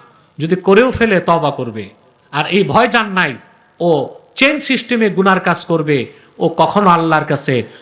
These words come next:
মস্তক নত করে তওবা করবে না। ঠিকটা তো ঠিক মতো কইলা না?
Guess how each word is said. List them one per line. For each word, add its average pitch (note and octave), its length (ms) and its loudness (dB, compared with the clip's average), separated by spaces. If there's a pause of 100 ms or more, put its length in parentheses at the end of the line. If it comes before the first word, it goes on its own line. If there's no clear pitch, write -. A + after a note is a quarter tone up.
(140)
মস্তক E3+ 420 0
নত C#3+ 180 0
করে C3 200 2
তওবা A#2 320 0
করবে G#2+ 300 -6
না। G2+ 60 -16 (1400)
ঠিকটা A3 300 -6
তো G#3+ 120 -4
ঠিক G#3+ 260 -6
মতো G#3+ 140 -6
কইলা G3+ 280 -2
না? G#3+ 160 -10